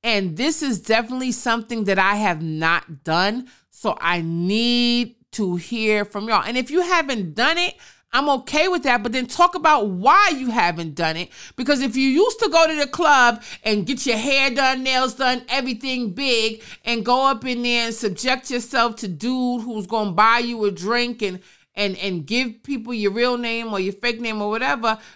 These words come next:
then, and, and now in modern day, you're too good for online dating. I mean,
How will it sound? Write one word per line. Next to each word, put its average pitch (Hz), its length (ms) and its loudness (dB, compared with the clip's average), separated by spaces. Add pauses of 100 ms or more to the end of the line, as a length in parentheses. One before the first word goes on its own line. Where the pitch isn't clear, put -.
then, 226 520 0
and, 214 240 -8
and 208 220 -4
now 247 380 2
in 220 100 -2
modern 233 440 2
day, 208 140 2
you're 202 220 2
too 214 280 -6
good 196 340 -4
for 214 140 -4
online 208 640 0
dating. 220 500 -2
I 180 140 -2
mean, 208 300 -8